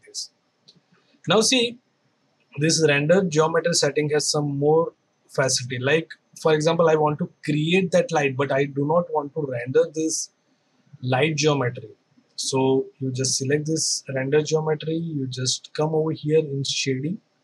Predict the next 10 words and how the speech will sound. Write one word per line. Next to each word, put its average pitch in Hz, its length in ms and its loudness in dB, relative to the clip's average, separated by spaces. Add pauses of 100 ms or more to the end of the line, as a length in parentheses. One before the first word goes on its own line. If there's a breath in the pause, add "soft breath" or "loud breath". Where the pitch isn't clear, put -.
(720)
In 135 260 -2
render 139 320 2
visibility, 147 720 -2
I 131 100 0
just 127 440 -6
set 123 240 -4 (1800)
color, 131 400 -4 (120)
and 123 240 -6
over 123 140 -6
here 135 360 -4